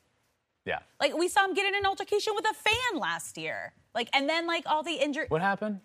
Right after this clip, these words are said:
Speaker 2: He was, like, walking, I think it maybe it was in Oakland, like, walking from, it was,
Speaker 1: Yeah,
Speaker 2: it was between the
Speaker 1: yeah.
Speaker 2: screen,
Speaker 1: I
Speaker 2: but there
Speaker 1: kinda
Speaker 2: was
Speaker 1: remember
Speaker 2: something
Speaker 1: that.
Speaker 2: and it went viral. It was, again, very on brand for <laughs> Anthony Rendon,
Speaker 1: Yeah.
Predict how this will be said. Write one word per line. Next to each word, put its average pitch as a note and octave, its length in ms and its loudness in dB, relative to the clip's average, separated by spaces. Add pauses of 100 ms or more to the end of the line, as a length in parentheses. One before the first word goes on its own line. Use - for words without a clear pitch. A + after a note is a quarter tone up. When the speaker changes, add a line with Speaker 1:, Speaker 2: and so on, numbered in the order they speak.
(120)
Speaker 2:
He B3+ 100 0
was, C4 140 2
like, B3 180 2 (100)
walking, A#3 560 4
I - 60 -2
think A#3 180 -2
it - 120 -2 (340)
maybe D4+ 220 2
it E4+ 60 0
was D#4+ 140 -4
in C4 80 -4
Oakland, D#4 440 -2
like, A3+ 240 -2
walking A#3+ 400 0
from, A#3 680 0 (840)
it C3+ 40 4
was, C#3 160 8
Speaker 1:
Yeah, A#2+ 220 6
Speaker 2:
it A#3 40 8
was C4 140 2
between E4 320 4
the - 100 6
Speaker 1:
yeah. G3+ 100 6
Speaker 2:
screen, F#3+ 520 -2
Speaker 1:
I - 20 -6
Speaker 2:
but F#3+ 100 0
there B3 80 8
Speaker 1:
kinda C4 40 4
Speaker 2:
was C#4 80 4
Speaker 1:
remember C#4 120 4
Speaker 2:
something C#4 200 2
Speaker 1:
that. G#3 60 4
Speaker 2:
and G#3 80 -2
it F3+ 80 -2
went F#3 160 -2
viral. F3 520 2
It A#3 40 0
was, G#3+ 280 -8
again, G#3+ 460 2
very G3 420 2
on G#3 200 0
brand F3 360 -4
for F3+ 480 -4 (400)
<laughs> G#3 100 -8
Anthony C4 320 2
Rendon, D#4 680 0
Speaker 1:
Yeah. D#3+ 180 -6